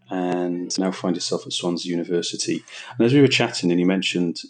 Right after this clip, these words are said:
your community social work background, there was a, a blog that hadn't long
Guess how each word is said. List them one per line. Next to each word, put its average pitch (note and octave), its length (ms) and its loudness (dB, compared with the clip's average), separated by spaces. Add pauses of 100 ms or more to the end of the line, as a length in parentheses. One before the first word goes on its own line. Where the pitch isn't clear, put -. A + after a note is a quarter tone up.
(120)
your - 120 -8
community F#2 300 -4
social F#2 320 -4
work - 100 -10
background, F2 480 -4
there F#2 100 -4
was F2+ 160 -2
a, F#2+ 100 0
a F2+ 60 -6
blog A2+ 360 0
that F2+ 100 -4
hadn't F2+ 380 -2 (580)
long G2 440 4